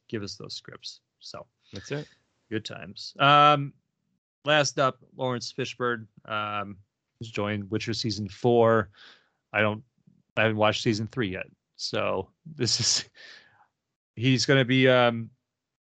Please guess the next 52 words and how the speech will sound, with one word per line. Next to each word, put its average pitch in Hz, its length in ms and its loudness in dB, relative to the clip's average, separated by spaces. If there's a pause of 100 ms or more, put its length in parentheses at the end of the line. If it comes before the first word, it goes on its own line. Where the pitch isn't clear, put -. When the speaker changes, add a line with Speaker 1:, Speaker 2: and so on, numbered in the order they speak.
(500)
Speaker 1:
hey, 135 60 0
did 120 220 -2
you 220 80 2
watch 147 500 0
the 170 100 -10
last 185 280 -4
season? 185 320 -6 (320)
Did 120 160 -20
you 139 180 -6
Speaker 2:
No. 90 220 -8
Speaker 1:
not 127 260 -6
watch 143 220 -12
it? 147 120 -10 (120)
Yeah. 98 460 -10 (520)
Um, 120 560 4 (100)
he's 139 120 -4
Speaker 2:
I 151 60 6
Speaker 1:
gonna 185 80 6
be - 0 -
Speaker 2:
didn't 220 120 6
Speaker 1:
Regent. 135 220 4
Speaker 2:
like 113 240 0
season 80 480 -8
two. 78 340 -14 (840)
Speaker 1:
I 117 80 -6
know, 123 220 0
that's 110 260 -4
the 120 120 0
thing 120 260 -2
too, 170 200 0
right? 113 180 2
I 110 100 2
didn't 123 260 -4
like 131 260 2
it 135 100 2
enough 117 320 0
to 127 100 -6
wanna 104 340 -4
watch 101 400 -2
this, 143 280 -2
and 135 160 -2
then 117 300 0 (140)
with - 180 -4
Henry 117 300 -2
Cavill 113 320 0
leaving, 131 500 -4
I 117 80 -6
don't 117 160 -6
know 120 120 -6
what 104 260 -8
to 120 40 -8
do. 117 300 2